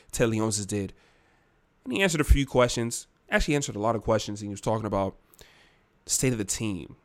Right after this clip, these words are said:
We won't tank. We want this. We want that. I mean, the trade, we won't trade Otto Porter. Now, things changed when the Achilles was announced, the Achilles tear from John Wall was announced. Okay, yeah, you changed things, and, and I understand why Otto Porter was moved. But if you're not gonna trade,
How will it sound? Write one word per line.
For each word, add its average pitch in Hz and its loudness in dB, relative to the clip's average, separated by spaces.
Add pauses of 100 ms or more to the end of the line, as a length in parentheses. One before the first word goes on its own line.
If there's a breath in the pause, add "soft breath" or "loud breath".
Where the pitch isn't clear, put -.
(1400)
We 123 0
won't 117 0
tank. 92 -8
We 110 -4
want 117 -4
this. 107 -4
We 110 -6
want 101 -4
that. - -8
I 104 -6
mean, 113 -2
the 107 -4
trade, 120 4
we 143 8
won't 139 4
trade 117 0
Otto 104 4
Porter. 107 4
Now, 113 4 (260 loud breath)
things 190 4
changed 147 4 (560 soft breath)
when 135 0
the 131 6
Achilles 151 4
was 135 0
announced, 123 0
the - -12
Achilles 131 2
tear 123 2
from 117 -6
John 113 2
Wall 110 2
was 110 -2
announced. 107 -4 (180 soft breath)
Okay, - -2
yeah, 110 0 (380 soft breath)
you 117 -8
changed 113 -2
things, 95 -8 (100)
and, 104 -8
and 113 -2
I 120 4
understand 107 -2
why 104 -2
Otto 98 -6
Porter 101 -6
was 101 -6
moved. 123 -2
But 127 4
if 143 0
you're 175 -4
not 403 -6
gonna 254 0
trade, 202 -2